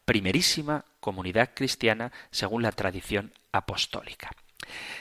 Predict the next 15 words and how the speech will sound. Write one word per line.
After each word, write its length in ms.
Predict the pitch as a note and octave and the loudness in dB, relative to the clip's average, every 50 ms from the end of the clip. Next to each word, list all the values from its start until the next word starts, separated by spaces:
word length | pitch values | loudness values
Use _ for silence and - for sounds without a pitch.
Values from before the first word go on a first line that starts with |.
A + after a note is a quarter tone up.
| - - | -14 2
Ya 180 | - G#2+ D3 G3+ | 12 12 12 12
desde 200 | G3+ F#3+ D#3 D3 | 12 12 10 8
el 100 | A#2 - | 6 6
comienzo, 680 | - G2+ G2 A#2+ C#3+ C#3 B2+ - - - G2 G#2+ - _ _ | 4 2 4 4 2 2 0 -4 -4 -4 -4 -6 -8 _ _
las 200 | - G#2 G2+ - | -2 2 2 2
primeras 400 | - - A2+ G#2+ A#2+ D3 D3+ - | 2 2 4 8 10 10 10 8
comunidades 720 | - - - G#2+ G#2 G2+ F#2+ F#2 F#2+ A2+ C3 B2 A#2+ - - | 6 2 0 0 0 2 2 8 10 10 10 10 8 4 2
apostólicas 880 | A2+ - - G2 - - - A#2+ A2+ G#2+ G2 - G2 F#2+ - - - - - - - - - _ | -2 -2 -4 -6 -4 0 0 2 2 2 0 -2 -2 -2 -2 -4 -6 -10 -20 -20 -20 -20 -8 _
tienen 400 | - D3+ D#3 E3 E3+ E3+ E3+ - _ _ | 8 8 8 8 8 0 -4 -6 _ _
un 160 | - C#3+ C#3+ C#3 | -4 -4 0 4
día 400 | C#3+ C#3+ C#3+ C#3+ C#3+ - _ - | 6 8 8 6 6 4 _ 4
precioso 680 | A2 G#2 G2 - - C#3+ D3+ D#3+ - - - C3+ D3+ - - - _ - _ - | 4 4 4 4 6 6 6 8 6 4 2 0 -4 -6 -14 -20 _ -16 _ -4
en 160 | - F#2+ F#2 | -2 0 2
el 180 | F2+ F2+ F#2 - | 2 0 0 0
cual 440 | - - C3 B2+ B2+ B2+ C3 C3+ | 4 8 10 10 10 8 4 -2